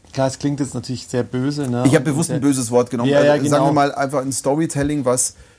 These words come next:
Speaker 2: dich Überwindung kosten würde, zu einem Budget, wo du sagst, da müsste ich fast schon draufzahlen. Wenn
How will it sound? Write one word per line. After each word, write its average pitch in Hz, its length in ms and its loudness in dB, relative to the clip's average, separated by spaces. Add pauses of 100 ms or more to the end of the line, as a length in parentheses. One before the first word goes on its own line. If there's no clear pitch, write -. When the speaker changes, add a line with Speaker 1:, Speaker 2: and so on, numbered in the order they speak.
(240)
Speaker 2:
dich 127 360 0
Überwindung 131 520 2
kosten 117 440 -2
würde, 160 380 4
zu - 140 -2
einem 120 220 0
Budget, 117 540 2
wo 135 80 0
du 127 120 0
sagst, 113 400 0
da 120 100 0
müsste 117 300 -2
ich 117 80 -6
fast 120 220 -4
schon 117 140 -4
draufzahlen. 95 760 -4
Wenn 127 180 2